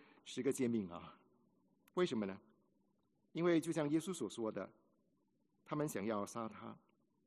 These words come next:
只要你想一想哈，摩西颁布的这个十个诫命当中呢，其中一条哈，其中一条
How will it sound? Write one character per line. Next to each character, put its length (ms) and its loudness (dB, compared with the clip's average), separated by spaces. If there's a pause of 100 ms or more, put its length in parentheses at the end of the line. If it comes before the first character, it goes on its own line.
(960)
只 80 2
要 20 6
你 60 6
想 160 4
一 40 4
想 160 2
哈， 180 6
摩 140 2
西 300 -2 (300)
颁 200 8
布 160 4
的 120 6
这 100 -2
个 100 6
十 160 -2
个 80 6
诫 140 4
命 100 4
当 180 2
中 220 -2
呢， 80 0
其 160 -4
中 200 -4
一 100 -6
条 240 -8 (120)
哈， 200 -8
其 100 -10
中 160 0
一 60 0
条 260 -4